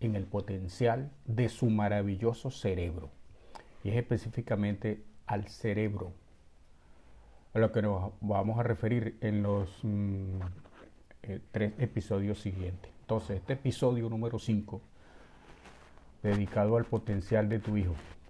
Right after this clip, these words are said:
que es ilimitado. Cubre sus necesidades. Esa es tu responsabilidad y confía en el potencial de su maravilloso cerebro. Confía en la naturaleza.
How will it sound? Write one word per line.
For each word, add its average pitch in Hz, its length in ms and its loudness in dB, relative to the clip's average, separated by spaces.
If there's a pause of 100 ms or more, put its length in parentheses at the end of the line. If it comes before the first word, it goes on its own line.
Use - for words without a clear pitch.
(100)
que 104 180 0
es - 220 -4
ilimitado. 98 760 0 (320)
Cubre 135 380 2
sus 98 200 0
necesidades. 101 1040 -4 (480)
Esa - 140 -4
es 101 100 -4
tu 117 160 -2
responsabilidad 101 1080 -2 (160)
y 120 60 -4
confía 101 840 0 (180)
en 101 160 -2
el 92 140 -4
potencial 101 760 -4
de 104 80 -4
su 101 160 -6
maravilloso 90 640 -6
cerebro. 90 560 -8 (540)
Confía 104 440 2
en 113 100 0
la 110 80 0
naturaleza. 95 840 -4